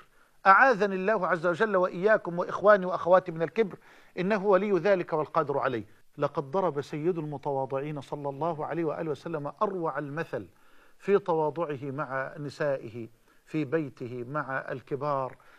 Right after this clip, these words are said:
مع الصغار، مع الإماء، مع العبيد، مع الأطفال، مع غير المسلمين، مع غير المسلمين، بل حتى مع الحيوانات، بل حتى مع الجمادات،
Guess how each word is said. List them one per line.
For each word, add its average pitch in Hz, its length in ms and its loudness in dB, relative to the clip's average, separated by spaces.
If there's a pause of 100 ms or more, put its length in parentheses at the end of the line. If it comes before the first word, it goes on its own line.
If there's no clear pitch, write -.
(140)
مع 143 140 -2
الصغار، 143 640 -2 (100)
مع 143 200 -6
الإماء، 143 640 -6
مع 135 180 -6
العبيد، 131 680 -8
مع 131 320 -6 (340)
الأطفال، 156 840 0 (300)
مع 156 300 4
غير 208 360 2
المسلمين، 170 720 -8 (500)
مع 139 180 -2
غير 190 280 2
المسلمين، 151 640 -6 (180)
بل 165 180 0
حتى 196 360 -4
مع 156 180 -6
الحيوانات، 131 760 -10 (2000)
بل 185 180 6
حتى 220 420 2
مع 190 200 2
الجمادات، 151 840 -4